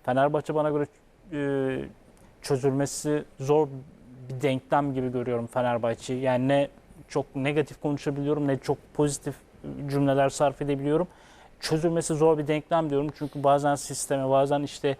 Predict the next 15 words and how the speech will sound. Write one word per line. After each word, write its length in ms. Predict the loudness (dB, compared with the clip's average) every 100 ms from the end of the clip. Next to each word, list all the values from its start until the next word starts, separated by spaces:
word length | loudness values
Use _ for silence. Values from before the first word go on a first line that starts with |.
| -8 -20 -12 2
oyuncu, 600 | 4 4 2 2 2 0 -4 -20 -20
e, 40 | -14 -12 -12 -4
potansiyeline 720 | -2 2 2 2 0 2 4
baktığınızda 420 | 2 2 -2 -2
çok 220 | 0 -2
şey 180 | 0 2
vaat 220 | 4 4
ediyor 160 | 2 2
ama 200 | 2 2 -2 -8 0
orada 280 | 2 2
saha 240 | 2 6 4
içerisinde 360 | 2 -4 -4
çok 180 | -4 -2
karşılığını 400 | 2 2 2 0
alamıyorsunuz. 640 | 2 2 0 -4 -8 -8